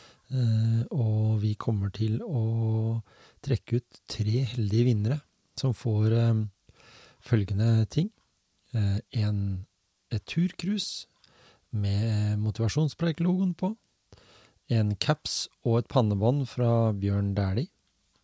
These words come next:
og ikke, sist, men ikke minst, ett års medlemskap i Den Norske Turistforeningen. For når det gjelder motivasjonspreik og ting vi er opptatt av, så liker vi jo at folk bruker naturen,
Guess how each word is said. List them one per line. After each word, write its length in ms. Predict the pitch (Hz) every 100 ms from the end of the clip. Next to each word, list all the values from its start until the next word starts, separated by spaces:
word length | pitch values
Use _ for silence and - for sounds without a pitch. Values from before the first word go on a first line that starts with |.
| _ _ _ _ _ _
og 300 | 123 147 180 - -
ikke, 240 | 120 117
sist, 280 | - 131 -
men 120 | 127
ikke 180 | 110 123
minst, 440 | 135 175 - - - - - - _
ett 300 | 147 139 _ -
års 240 | 143 -
medlemskap 800 | 135 107 90 92 - 113 110 -
i 180 | 113 101
Den 160 | 104
Norske 280 | 107 95 -
Turistforeningen. 720 | 95 101 92 - 104 104 120 117
For 120 | 139
når 140 | 143
det 100 | 147
gjelder 520 | 135 107 101 117 127 127
motivasjonspreik 1040 | 127 - 131 123 110 - 123 143 - - _
og 540 | 143 120 123 123 123 120 - - - -
ting 220 | - 117 117
vi 60 |
er 100 | 123
opptatt 300 | 120 - 107
av, 100 | 139
så 220 | 123 135
liker 440 | 135 107 95 - 165
vi 100 | 147
jo 120 | 127
at 120 | 143
folk 280 | - 131 117
bruker 360 | - 113 98 -
naturen, 420 | 110 107 113 131